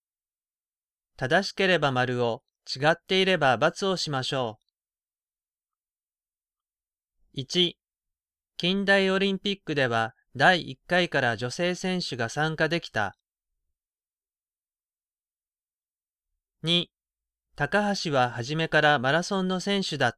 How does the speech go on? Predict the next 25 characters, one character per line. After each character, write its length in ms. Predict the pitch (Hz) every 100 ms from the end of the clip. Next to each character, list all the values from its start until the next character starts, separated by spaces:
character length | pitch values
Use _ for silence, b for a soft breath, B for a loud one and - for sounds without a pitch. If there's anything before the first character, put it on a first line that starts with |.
| -
た。 260 | 107 104 _ _ _ _ _ _ _ _ _ _ _ _ _ _ _ _ _ _ _ _ _ _ _ _ _ _ _ _ _ _ _ _ _ _ _ _ _ _ _ _ _ _ _ _ _
三。 420 | - 175 170 170 - _ _ _ _ _
高 360 | 156 156 208 202
橋 160 | -
は 260 | 139 127 131 _ -
二 140 | 131
千 260 | - 214 190
四 140 | 156
年 220 | 151 156
の 280 | 147 143 139
オ 80 | 131
リ 120 | 175
ン 60 | 196
ピ 140 | 208
ッ 40 | 202 -
ク 100 | 156
の 140 | 131
代 260 | 120 143 143
表 220 | 156 143
に 240 | 139 135 127
選 220 | 127 143
ば 100 | 156
れ 120 | 151 127
た。 280 | 104 101 - _ _ _ _ _ _ _ _ _ _ _ _ _ _ _ _ _ _ _ _ _ _ _ _ _ _ _ _ _ _ _ _ _ _ _ _ _ _ _ _ _ _ _
四。 320 | 175 156 117